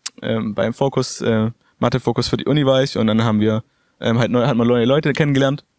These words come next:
und dann haben wir auch jemanden kennengelernt. Ähm, und, äh, dann hab ich so, haben wir irgendwie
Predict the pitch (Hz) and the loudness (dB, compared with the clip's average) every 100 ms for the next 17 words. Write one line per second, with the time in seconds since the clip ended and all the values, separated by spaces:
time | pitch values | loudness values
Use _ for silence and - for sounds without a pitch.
0 | - 117 110 107 113 120 113 110 120 120 | -4 0 0 0 0 0 2 0 0 -2
1 | 113 120 117 117 117 - _ _ _ _ | 0 -2 0 0 0 -4 _ _ _ _
2 | _ 120 117 113 110 107 - _ _ _ | _ -2 0 0 0 -2 -8 _ _ _
3 | _ _ - - 107 104 87 98 95 95 | _ _ -18 -4 -2 -2 -2 -2 -2 -2
4 | 107 110 - 107 104 - _ _ _ - | -4 -6 -2 0 -2 -6 _ _ _ -10
5 | 123 110 101 104 104 101 | -4 -2 0 -2 -2 -4